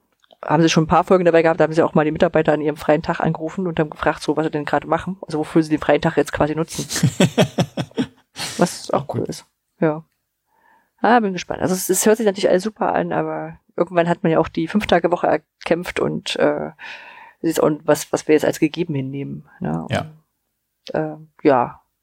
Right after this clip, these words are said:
Speaker 1: Ja, schlechter kann's jetzt nicht werden. Und dann noch den Podcast, äh, Behind Science. Ähm,
Speaker 2: Mhm.
Speaker 1: ist ein Podcast, der so, ich sag mal, so, so nette kleine Geschichten hinter, äh, wissenschaftlichen, also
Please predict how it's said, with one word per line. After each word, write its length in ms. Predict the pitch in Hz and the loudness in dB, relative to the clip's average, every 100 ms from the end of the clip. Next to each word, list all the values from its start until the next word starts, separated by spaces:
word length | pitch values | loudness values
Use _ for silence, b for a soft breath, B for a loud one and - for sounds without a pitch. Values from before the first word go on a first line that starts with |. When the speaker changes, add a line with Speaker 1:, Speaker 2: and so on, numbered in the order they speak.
| _ _ _ _ _ - | _ _ _ _ _ -10
Speaker 1:
Ja, 80 | |
schlechter 320 | 139 - 143 175 | -4 -2 -2 -2
kann's 160 | 151 | -4
jetzt 100 | 156 | -10
nicht 300 | 131 127 - | -12 -12 -10
werden. 220 | - 160 B B B B B B B B B B B _ - | -10 -10 B B B B B B B B B B B _ 0
Und 80 | |
dann 80 | 208 | 2
noch 100 | 277 | 2
den 160 | 233 220 | 0 0
Podcast, 640 | 254 - 208 196 - - | -2 -2 0 0 -2 -8
äh, 380 | - - 170 180 | -2 0 2 2
Behind 440 | 175 180 185 233 226 | 2 2 2 2 0
Science. 640 | - 196 170 143 - - _ _ _ _ _ _ _ _ | 0 0 -2 -8 -14 -16 _ _ _ _ _ _ _ _
Ähm, 320 | 165 160 160 | 0 0 -2
Speaker 2:
Mhm. 240 | 160 113 160 _ _ _ _ _ _ _ | -6 -6 -8 _ _ _ _ _ _ _
Speaker 1:
ist 320 | - 196 - - | 0 0 0 -4
ein 80 | |
Podcast, 460 | 170 220 - 196 - | -2 0 0 -2 2
der 120 | 180 | 0
so, 200 | 180 180 | 2 0
ich 120 | 175 | 0
sag 80 | 175 | -2
mal, 100 | 170 | -6
so, 100 | 170 | -6
so 160 | 170 170 | -6 -6
nette 420 | 170 165 180 220 | -6 0 2 2
kleine 260 | - 180 180 | 4 2 0
Geschichten 400 | - 190 - 175 | -6 -8 -2 2
hinter, 480 | 180 - 160 156 151 _ | 4 4 4 2 -2 _
äh, 400 | - 156 156 151 | 0 0 0 -4
wissenschaftlichen, 1200 | 143 110 165 175 160 151 - 156 143 143 - - _ | -10 -10 -6 -6 -4 -4 -4 -8 -8 -8 -8 -14 _
also 260 | 156 147 | 2 2